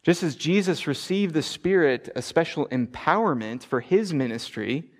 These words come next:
so in the same way now, he has received authority to pour out the Spirit upon us for the same purpose, for our ministry.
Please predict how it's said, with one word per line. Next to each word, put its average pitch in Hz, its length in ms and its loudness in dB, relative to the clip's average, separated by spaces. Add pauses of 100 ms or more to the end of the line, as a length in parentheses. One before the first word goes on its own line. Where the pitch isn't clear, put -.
(640)
so 196 340 6
in 165 160 0
the 156 100 2
same 214 460 2
way 127 180 4
now, 123 480 0 (260)
he 202 220 2
has 196 220 4
received 160 560 0
authority 160 760 4
to - 140 -8
pour 185 460 2
out 151 200 0
the 147 100 -4
Spirit 117 760 0 (580)
upon 143 440 2 (160)
us 135 580 0 (540)
for 156 80 2
the 147 120 2
same 170 440 -2
purpose, - 720 -4 (480)
for - 200 2
our 170 200 4
ministry. 113 680 -4